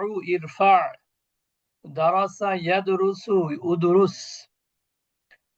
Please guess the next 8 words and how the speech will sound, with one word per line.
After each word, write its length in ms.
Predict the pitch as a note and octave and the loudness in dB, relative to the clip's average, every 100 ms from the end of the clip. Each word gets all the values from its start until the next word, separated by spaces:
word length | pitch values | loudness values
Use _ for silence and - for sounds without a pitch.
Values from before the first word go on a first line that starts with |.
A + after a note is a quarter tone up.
| _ - | _ -4
আলিমা 520 | C#3+ E3+ G3 G3+ G#3 | -2 -2 -4 -6 -4
ইয়ালামু 760 | G3+ F#3 F3+ F#3+ F#3+ F#3+ F#3+ F#3+ F#3 | 0 2 2 0 -2 -6 -6 -10 -8
ইলাম, 680 | F3+ F#3 E3 E3+ F3+ G3 A#3+ C4+ _ _ _ _ _ _ - | -2 2 2 2 2 2 -2 -10 _ _ _ _ _ _ -20
শারিবা 600 | - F3+ F3 G3+ F#3 G#3 | -6 -2 0 -2 2 2
ইয়াশরাবু 840 | G3 F3+ F#3+ F#3+ - F#3+ F#3+ F#3 G3 G3 | 4 4 4 4 2 2 2 2 -2 -2
ইশরাব, 600 | F3+ E3 - D#3+ F#3 - _ _ _ _ _ _ _ _ - | -4 -8 -4 2 2 0 _ _ _ _ _ _ _ _ -10
হালাকা 760 | - F#3 G3 G#3 G#3 F3+ G3+ G3+ | -2 0 0 -2 -2 -2 0 0
ইয়াহলিকু 960 | F#3 E3 F#3 F#3 F#3+ F#3 F#3+ F#3+ F3 | -2 -2 -2 -2 -6 -6 -6 -6 -6